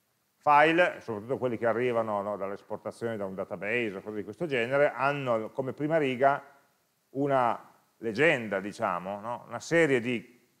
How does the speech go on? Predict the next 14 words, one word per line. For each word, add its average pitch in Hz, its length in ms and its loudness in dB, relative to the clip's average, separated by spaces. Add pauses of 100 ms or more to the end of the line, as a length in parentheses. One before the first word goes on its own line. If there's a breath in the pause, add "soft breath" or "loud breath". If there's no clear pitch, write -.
stringhe 156 840 0 (300)
che 165 180 2
rappresentano 160 1040 2 (360)
il 123 100 -12
significato 135 1080 0
della 110 220 2
colonna 98 640 0
corrispondente. 85 800 -16 (460)
Quindi 110 300 -2
matricola, 156 800 0
quindi 107 340 -8 (380)
vuol 123 140 -2
dire 143 260 4
che 117 480 0